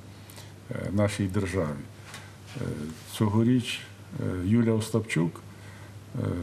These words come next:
думаю, що також має хороші шанси. Теж вже має досвіду достатньо,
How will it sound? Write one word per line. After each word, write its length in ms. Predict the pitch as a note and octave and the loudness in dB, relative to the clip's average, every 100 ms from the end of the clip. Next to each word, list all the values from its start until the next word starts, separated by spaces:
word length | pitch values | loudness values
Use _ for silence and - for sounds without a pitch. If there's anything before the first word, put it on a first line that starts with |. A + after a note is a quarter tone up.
| E2 | 2
думаю, 460 | G#2+ A#2+ A2+ A2+ A2 | 6 8 8 6 4
що 600 | G#2+ - G#2+ G2+ G2 F#2+ F#2 - | 2 2 4 4 2 0 0 0
також 380 | G#2+ A2+ F2+ | 2 4 4
має 300 | F2+ D#2+ D#2+ | 2 0 0
хороші 400 | D#2 F2 E2+ - E2 | -2 -2 -2 -2 -6
шанси. 420 | D2+ C#2 - - - - - - | -4 -6 -8 -12 -14 -16 -16 0
Теж 200 | A#2 G#2 | 4 4
вже 160 | E2+ E2+ | 2 0
має 240 | F2 E2 | 2 2
досвіду 680 | E2 G2 C#3 D3 B2 B2 A#2+ | 2 4 4 2 4 4 4
достатньо, 680 | A#2+ - B2+ A#2 - A2 | 2 2 4 4 4 2